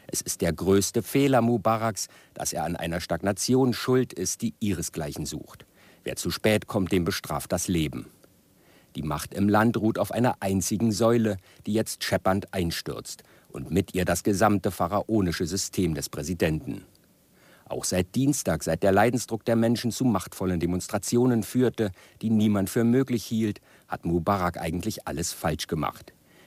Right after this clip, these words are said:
Er hat die Unruhen ausschließlich als Sicherheitsproblem und nicht als gesellschaftliches gesehen. Mit brutaler Gewalt ging er gegen die Proteste vor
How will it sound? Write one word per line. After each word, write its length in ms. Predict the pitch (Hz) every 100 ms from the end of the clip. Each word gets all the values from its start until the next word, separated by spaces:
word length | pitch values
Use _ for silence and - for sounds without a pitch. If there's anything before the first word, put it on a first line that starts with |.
| -
Er 160 | 76
hat 120 | 67 -
die 100 | -
Unruhen 500 | 131 131 110 110 104
ausschließlich 760 | 92 - - 127 - 104 -
als 180 | 110 -
Sicherheitsproblem 920 | 135 131 104 - - 110 104 107 104
und 200 | 123 -
nicht 220 | 87 -
als 180 | 90 -
gesellschaftliches 800 | 101 87 95 92 - 78 80 -
gesehen. 440 | - - - - - _ - - -
Mit 140 | -
brutaler 500 | - 73 85 76 80
Gewalt 480 | 90 87 107 110 -
ging 140 | 101
er 100 | 92
gegen 240 | 90 98 101
die 100 | 107
Proteste 540 | 120 - 127 - 110
vor 400 | - 120 117